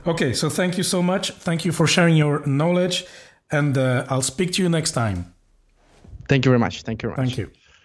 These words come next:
Speaker 1: I hope that you enjoyed this episode and that you learned something new. It sure was packed with a lot of information. So before we head off, let's have a quick recap. Blockchain is a technology behind Bitcoin and other cryptocurrencies,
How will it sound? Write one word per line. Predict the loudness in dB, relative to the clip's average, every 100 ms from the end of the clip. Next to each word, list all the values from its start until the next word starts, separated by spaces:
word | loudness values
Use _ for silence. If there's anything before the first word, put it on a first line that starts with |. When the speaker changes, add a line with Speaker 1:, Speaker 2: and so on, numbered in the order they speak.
| _ _ _ _ -4
Speaker 1:
I |
hope | 0 0
that | 0 0
you | 2
enjoyed | 2 4
this | 4 2
episode | 2 2 0 0 -2 -2
and | 0
that | 0 0
you |
learned | 2 2 2
something | 0 0 2 2
new. | 2 0 -4 _
It | -2 0
sure | 2
was | 4 2
packed | 2 0 0
with | 0 2
a |
lot | 2
of | 2
information. | 2 0 2 2 2 0 0 -2
So | -2 0
before | 2 2 2
we | 4
head | 4 4
off, | 2 0
let's | 0 0
have | 2
a | 2 0
quick | 0 -4 -4
recap. | -4 0 0 0 -4 -6 -12 -16 _ _
Blockchain | -4 -2 0 0 0
is | 0
a | 0
technology | -2 0 2 2 2
behind | 2 2 2 2 0 -2 -10 _ _
Bitcoin | -4 -4 0 0 2 2
and | 0
other | 0 0 0
cryptocurrencies, | -2 -4 -4 -2 0 0 0 -2 -4